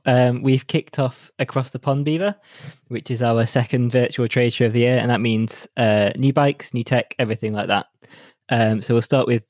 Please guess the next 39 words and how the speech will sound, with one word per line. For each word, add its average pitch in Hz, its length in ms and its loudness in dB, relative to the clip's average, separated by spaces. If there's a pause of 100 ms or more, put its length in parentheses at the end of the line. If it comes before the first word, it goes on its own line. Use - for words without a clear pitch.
(140)
I 120 80 -2
guess, - 480 -8 (480)
probably 120 200 2
the 110 80 0
biggest 120 460 -2
bike 123 260 0
of 117 100 -6
the 120 80 -2
week, 143 320 -4
which - 240 -6
is 110 220 -2
the 110 100 0
new 110 220 2
Trek - 260 -2
Slash. - 500 -2 (520)
Um, 113 420 2
we 123 80 0
spotted 123 340 0
it 120 140 0
at 117 140 -4
the 117 220 -2
E 120 40 -2
W 107 240 0
S - 320 -4
last 113 240 -4
weekend, 113 560 -2 (140)
um, 104 420 0 (340)
and 120 120 0
while 117 160 4
there 113 100 2
wasn't 123 240 0
a - 100 -6
full 123 220 0
review 113 440 0
Monday 110 260 0
morning, 147 500 0
uh, 110 240 2
we 117 100 -4
did, 110 300 -2